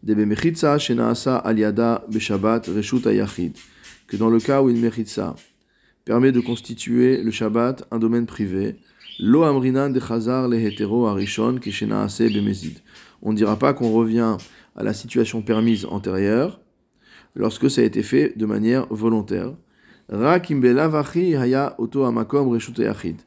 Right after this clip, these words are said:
Sauf si sans cela, cet endroit était déjà un domaine privé. Shehaya Mukaf Mechitzot, parce qu'il était déjà entouré de Mechitzot.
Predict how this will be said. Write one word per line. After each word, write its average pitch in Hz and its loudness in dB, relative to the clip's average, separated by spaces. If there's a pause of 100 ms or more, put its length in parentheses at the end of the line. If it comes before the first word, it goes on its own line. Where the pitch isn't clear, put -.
(300)
Sauf 151 2
si 127 -2
sans 147 -2
cela, 139 -2 (280)
cet 113 -2
endroit 123 4
était 120 0
déjà 120 4
un 127 2
domaine 117 2 (100)
privé. 92 -6 (560)
Shehaya 117 4
Mukaf 147 0
Mechitzot, 104 -4 (540)
parce - -10
qu'il 127 6
était 127 2
déjà 135 4
entouré 135 2
de 117 2
Mechitzot. 104 -4